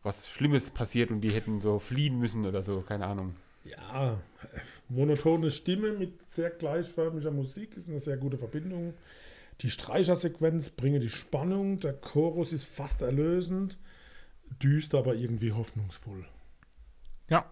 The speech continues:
Speaker 3: kann ich so unterstreichen. Es hat was Jazziges, Wildes in der Mitte dann auch. Ähm, ja, die Bläser spielen eine wichtige Rolle und das Lied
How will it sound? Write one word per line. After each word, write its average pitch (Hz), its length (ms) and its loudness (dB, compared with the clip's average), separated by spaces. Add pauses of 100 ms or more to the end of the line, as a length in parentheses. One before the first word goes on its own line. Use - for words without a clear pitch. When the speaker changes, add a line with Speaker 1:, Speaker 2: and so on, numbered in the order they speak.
(100)
Speaker 3:
kann 113 160 2
ich 117 80 -2
so - 80 -2
unterstreichen. 110 560 2
Es 104 100 -2
hat 104 140 2
was - 160 2 (580)
Jazziges, 127 680 4
Wildes 143 380 6
in 135 120 0
der 120 80 6
Mitte 120 240 0
dann 117 180 4
auch. 117 360 4 (520)
Ähm, 101 520 4
ja, 98 100 6
die 95 80 4
Bläser 110 300 4
spielen 104 200 2
eine 101 100 6
wichtige 107 300 0
Rolle 107 420 8
und 101 340 4 (880)
das 107 220 2
Lied 110 260 0